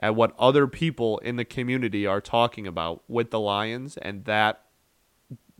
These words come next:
tends to lead me in the direction of what I'm gonna talk about for the show. Um, so, that being said, the Detroit <laughs> Lions, uh, Chris Spielman,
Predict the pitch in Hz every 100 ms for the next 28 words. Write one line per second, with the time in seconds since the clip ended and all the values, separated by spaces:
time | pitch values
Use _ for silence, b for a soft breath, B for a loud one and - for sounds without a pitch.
0 | - - - 165 151 127 - 123 113 113
1 | 120 123 120 110 110 110 107 104 - 107
2 | 98 101 98 98 90 - 90 87 87 85
3 | - 87 - 85 57 _ b b b b
4 | b b b b - 110 101 98 95 -
5 | _ _ - - 240 170 117 185 _ _
6 | _ _ _ _ _ _ _ _ _ _
7 | _ _ _ _ _ _ _ _ _ 160
8 | 185 185 175 151 - 185 202 127 156 180
9 | 147 147 147 185 - 170 156 147 156 190
10 | 131 147 - - - B B 165 - 123
11 | 127 127 127 165 170 - - 170 190 170
12 | 113 107